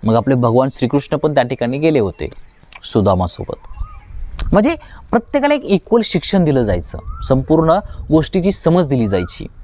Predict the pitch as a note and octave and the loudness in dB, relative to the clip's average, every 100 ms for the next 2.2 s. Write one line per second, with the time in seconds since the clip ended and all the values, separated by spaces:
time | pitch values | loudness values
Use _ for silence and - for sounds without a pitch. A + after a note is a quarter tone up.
0 | - - F#3+ G#3+ E3 F#3 F3 D#3 D#3+ - | -6 -2 0 2 2 2 0 -2 -4 -2
1 | C3 A#2+ B2+ C3 C3+ A#2 C3 A#2+ G2+ F#2 | -2 -2 0 0 -2 -2 -2 -2 -2 0
2 | E2+ | 0